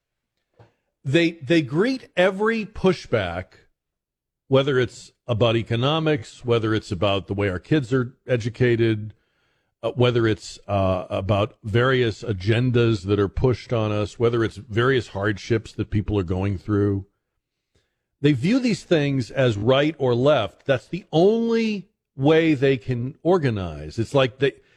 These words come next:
if all you have is a hammer, everything looks like a nail. I swear to God, they all have on their desk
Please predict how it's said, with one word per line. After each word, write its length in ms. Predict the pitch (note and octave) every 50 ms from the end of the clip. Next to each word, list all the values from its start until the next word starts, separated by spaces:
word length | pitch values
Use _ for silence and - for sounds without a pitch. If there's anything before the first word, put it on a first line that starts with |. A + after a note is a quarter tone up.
| _ _ -
if 120 | C#3+ -
all 200 | E3 E3 F#3+ G3+
you 100 | G3 E3+
have 180 | E3 E3+ D#3+ D3
is 120 | C#3 C3
a 60 | D3
hammer, 440 | C#3+ D#3 F3+ F#3+ F#3 D#3+ C3 A#2 A#2
everything 340 | B2 C3 D3 B2 - C#3+ C3
looks 220 | B2+ B2+ A#2 -
like 160 | - B2 A2 B2
a 60 | B2
nail. 500 | C3 D3 F3+ G3 E3+ A#2 F2 D2+ C#2+ - - - - - - - - - - _ - _ - - _ _ _ _ _ _ _ -
I 80 | E3
swear 300 | D3+ - - F3+ G3 A3
to 100 | A3 G#3
God, 340 | E3 G3+ A3+ A3+ G#3+ E3+ C3+
they 120 | C3 C3+ C#3
all 240 | D3+ F3 G3 G3+ G3
have 280 | F3 F3+ F#3 F3+ E3
on 140 | E3 E3 D#3+
their 140 | D3+ D3 C3+
desk 800 | B2 A2+ D3+ F3 E3 B2+ A2+ G#2+ - - - - - _ - -